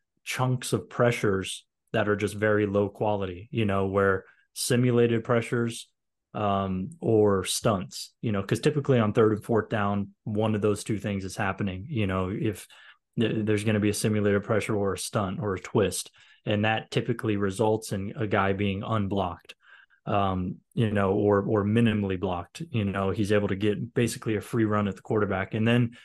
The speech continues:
you know, I see on Twitter, you know, P F F or, you know, whoever's grading, they'll say, "This guy had nine pressures." And I'm like, "Well, five of those were,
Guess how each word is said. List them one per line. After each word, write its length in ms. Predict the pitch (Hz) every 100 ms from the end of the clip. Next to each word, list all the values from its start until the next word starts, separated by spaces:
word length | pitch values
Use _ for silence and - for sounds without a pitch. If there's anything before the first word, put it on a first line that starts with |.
| _ _
you 80 | 123
know, 140 | 110 107
I 80 |
see 560 | 107 - 123 110 110 110
on 240 | 113 104
Twitter, 640 | 98 - 127 120 110 107 104 -
you 140 | 120
know, 180 | 104 101
P 240 | 101 117
F 160 | 104 -
F 320 | 107 104 -
or, 300 | 117 98 95 -
you 160 | 127 104
know, 140 | 98 95
whoever's 360 | 113 104 101
grading, 540 | 101 104 104 101 98 - - - _ -
they'll 120 | 104
say, 300 | - 110 104
"This 160 | 120
guy 140 | - 117
had 180 | 110 107
nine 260 | 107 107
pressures." 520 | 101 110 104 110 95 95
And 80 |
I'm 100 | 98
like, 220 | 98 95 110
"Well, 160 | 107
five 340 | 104 110 120 127
of 80 |
those 320 | 101 104 101 101
were, 340 | 101 98 95